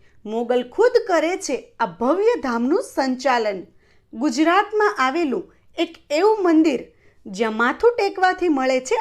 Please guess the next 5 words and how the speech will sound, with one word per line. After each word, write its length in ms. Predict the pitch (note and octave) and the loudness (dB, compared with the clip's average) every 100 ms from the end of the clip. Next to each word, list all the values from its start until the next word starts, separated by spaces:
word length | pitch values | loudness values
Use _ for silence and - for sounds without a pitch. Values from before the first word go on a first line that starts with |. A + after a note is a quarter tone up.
| A4+ - | -4 -4
આશીર્વાદ. 680 | B3+ B3 D4 A#3+ A3+ F#3+ E3+ _ _ _ _ _ | -4 -2 -6 0 0 -2 -10 _ _ _ _ _
વર્ષો 460 | G3 B3+ D#4+ - A#4+ F4+ | 0 0 0 0 0 2
જૂના 300 | E4+ F4 F4+ | 2 2 4
રોગોને 500 | B3+ B3+ F4+ E4+ D#4+ - _ | 2 2 2 2 0 -8 _
માતા 460 | A3 A#3 C4+ - | -4 0 0 2